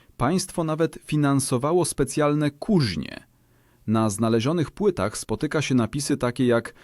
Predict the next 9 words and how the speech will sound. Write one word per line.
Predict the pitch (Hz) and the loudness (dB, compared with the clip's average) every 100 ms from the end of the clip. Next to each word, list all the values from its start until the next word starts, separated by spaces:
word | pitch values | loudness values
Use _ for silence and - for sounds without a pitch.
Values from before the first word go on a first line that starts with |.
| - | -8
„Officina | - 117 127 120 156 151 139 135 | -4 -2 0 0 0 2 2 2
medica”, | 131 123 117 135 123 - - - _ - | 2 2 2 -2 -4 -8 -12 -16 _ -8
warsztat | 98 101 - 104 95 | -2 -2 -2 -6 -2
medyczny. | 104 113 113 - - - _ _ _ _ _ _ _ _ _ - | 0 2 0 -4 -12 -14 _ _ _ _ _ _ _ _ _ -6
Tam, | 160 208 | 0 2
gdzie | 214 180 170 | 4 2 2
wcześniej | 170 165 165 143 | 2 2 4 6
naprawiano | 123 120 104 123 131 | 6 2 2 2 2
katapulty, | 113 101 90 139 165 185 | 0 -4 -2 2 4 2